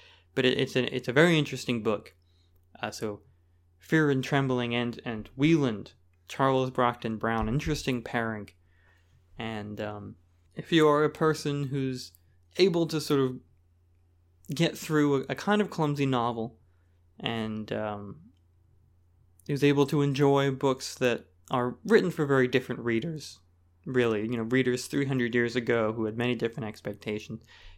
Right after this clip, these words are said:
you, you, you'll, you'll find that there's mu-, many interesting things going on in Wieland by Charles Brockden Brown.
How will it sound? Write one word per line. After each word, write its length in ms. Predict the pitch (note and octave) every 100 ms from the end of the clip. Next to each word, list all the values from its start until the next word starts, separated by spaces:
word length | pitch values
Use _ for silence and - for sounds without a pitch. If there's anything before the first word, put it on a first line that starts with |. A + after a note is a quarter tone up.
| -
you, 160 | D3
you, 200 | C#3+ D3+ -
you'll, 320 | D#3 D3 -
you'll 220 | C#3+ D3
find 560 | D3 - F#3 E3+ E3 C#3+
that 180 | B2+ B2+
there's 340 | B2 A#2+ - _ _ _ _ _ _ _ _ _ _ -
mu-, 300 | C3+ D#3+ -
many 520 | - D3 E3+ F#3+ F#3
interesting 640 | F3 D#3+ - D3 - C#3 C3
things 440 | - C3 A#2+ A#2
going 340 | A#2+ A2 G#2+
on 320 | G#2 G#2 G2 - _ _ _
in 380 | B2 A2+ G#2+ A2
Wieland 500 | A#2+ A#2+ C3 C#3 - _ _ _ _ _ _ _ _
by 280 | A2+ G#2+ G2+
Charles 480 | - C3 A#2+ G#2 -
Brockden 540 | A2 G2 - - -
Brown. 240 | - -